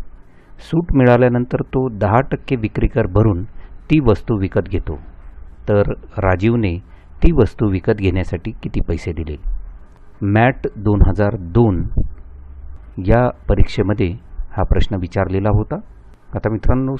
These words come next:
राजीवला या ठिकाणी सहा टक्केची सूट मिळत आहे, म्हणजे सहा हजार सहाशे पन्नास रुपयावर एकूण किती रुपयाची सूट त्या ठिकाणी मिळत आहे? तर त्यासाठी आपल्याला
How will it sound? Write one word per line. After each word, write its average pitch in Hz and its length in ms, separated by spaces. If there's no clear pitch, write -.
राजीवला 110 580
या 123 160
ठिकाणी 101 420
सहा 123 300
टक्केची - 480
सूट - 300
मिळत 92 260
आहे, 80 200
म्हणजे 110 360
सहा 131 280
हजार 139 340
सहाशे 113 460
पन्नास 131 500
रुपयावर 123 600
एकूण 127 360
किती 131 200
रुपयाची 139 640
सूट 117 240
त्या 110 100
ठिकाणी 123 280
मिळत 113 280
आहे? 117 200
तर 104 100
त्यासाठी 123 440
आपल्याला 104 420